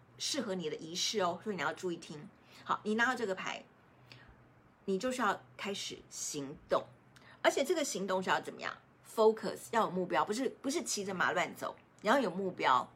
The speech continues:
你要知道你想去哪里。像我们刚刚是不是说了那些，我们，我刚刚说的一些名人，火星在天秤座那些名人，什么，呃，曼德拉啦，哈，甘地啦，他们是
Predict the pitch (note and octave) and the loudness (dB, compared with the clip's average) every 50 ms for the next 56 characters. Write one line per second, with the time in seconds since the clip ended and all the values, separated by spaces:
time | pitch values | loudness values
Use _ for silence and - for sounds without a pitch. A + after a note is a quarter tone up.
0 | - - - - - F#3+ C#4+ D#4+ - - - D4 E4 E4 B3+ F#3 F3 F#3+ G#3+ G3+ | -20 -20 -14 0 4 6 6 6 4 0 -4 0 2 2 2 2 0 -4 -4 -4
1 | - - - - - G#3 E3 B2+ F#2+ E2 G#2+ - - - - - - - - - | -4 -4 -6 -8 -6 -4 -2 -2 -2 -2 -2 -6 -10 -14 -18 -20 -20 -14 -4 0
2 | E4 C#4 G3 F3+ F3+ G3 G#3+ G3+ G#3 G#3+ G#3+ - - - - G#3 G3 F#3+ F#3 - | 2 2 2 0 -2 -2 -2 0 -2 -2 -6 -8 -8 -8 -8 -6 -6 -6 -6 -6
3 | - F3 E3+ E3 D#3 B2+ - - - - - - B3 B3 A#3 - B3 A#3+ G#3+ - | -4 -4 -2 -2 -2 -2 -2 -4 -10 -18 -10 -6 -4 -4 -2 -2 -2 -2 -4 -4
4 | - - - - - - _ - F#3+ F3 F3 F3 F3 F#3 F3+ - - - - F#3+ | -8 -16 -20 -20 -20 -20 _ -6 -4 -4 -4 -4 -4 -6 -6 -10 -12 -12 -10 -6
5 | F3+ G3+ G3+ G#3+ G#3+ G#3+ A3 G3 G3 G3 G#3+ F#3+ F3+ E3 D#3 D3+ D3 E3 - F3+ | -2 -2 0 -2 0 -2 -4 -4 -4 -4 -6 -6 -6 -8 -8 -6 -8 -6 -6 -6
6 | - F3+ - G3+ G3 F3+ E3+ - - E3 F3 - F#3 C#3 C3+ A#2+ D#3 C3 - B2 | -6 -6 -6 -6 -6 -6 -6 -6 -8 -10 -8 -8 -10 -10 -6 -4 -4 -4 -4 -4
7 | D#3 - E3+ B2+ B2 G2+ - E2 - - - - - - - - - - - - | -8 -10 -10 -10 -12 -12 -10 -10 -10 -10 -12 -16 -20 -20 -20 -20 -20 -20 -20 -20
8 | - - - - E3 D#3 D3+ C#3+ D3 - - - E3+ C#3 - F3+ G#3 G3+ F3+ D#3 | -20 -20 -16 -12 -6 -2 0 0 0 0 -2 0 0 0 2 2 0 0 0 -2
9 | D#3 D#3 E3+ F3+ E3+ F3 F#3 F3+ E3+ E3 E3 D#3+ F#3 - E3 G#2 - - - - | -2 0 2 4 4 6 6 6 6 6 6 4 4 2 0 0 0 -2 -8 -20
10 | - - F#3 F3+ F#3 F#3 F#3 G3 F3 D3+ C3+ A#2+ G2+ - - - - - F#4+ F4+ | -8 -4 -2 -2 -2 -2 -4 -4 -2 -2 0 0 -2 -4 -6 -10 -4 -2 -2 -2
11 | E4+ - F#4 - | 0 -2 -6 -6